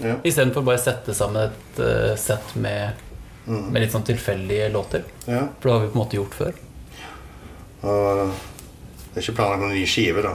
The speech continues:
Speaker 1: Det er bare å spille live. Det er
Speaker 2: Ja,
Speaker 1: det som
Speaker 2: ja, ja.
Speaker 1: er fokuset.
Speaker 2: Ja.
Speaker 1: Du vil fokusere på ditt eget
Speaker 2: Ja, det er, det er som jeg
Speaker 1: Solo,
Speaker 2: sier,
Speaker 1: men
Speaker 2: at det, ja, ja, men det er jo, eh,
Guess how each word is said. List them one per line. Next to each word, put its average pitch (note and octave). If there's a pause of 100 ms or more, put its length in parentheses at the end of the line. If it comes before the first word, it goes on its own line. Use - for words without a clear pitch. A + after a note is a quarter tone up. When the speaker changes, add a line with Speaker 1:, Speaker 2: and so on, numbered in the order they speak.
Speaker 1:
Det -
er F2+
bare D#2+
å E2
spille D#2+
live. E2+ (100)
Det -
er -
Speaker 2:
Ja, -
Speaker 1:
det -
som -
Speaker 2:
ja, E2+
ja. D#2
Speaker 1:
er D#2+ (220)
fokuset. F2 (160)
Speaker 2:
Ja. - (280)
Speaker 1:
Du -
vil D#2+
fokusere E2
på E2+
ditt E2+
eget E2 (760)
Speaker 2:
Ja, F3
det D3+
er, B2+
det C#3
er A#2+
som A2+
jeg -
Speaker 1:
Solo, G#2+
Speaker 2:
sier, B2
Speaker 1:
men A2+
Speaker 2:
at A2
det, A#2+
ja, D3
ja, D3+
men D3
det A#2+
er G#2+
jo, A#2 (840)
eh, G#2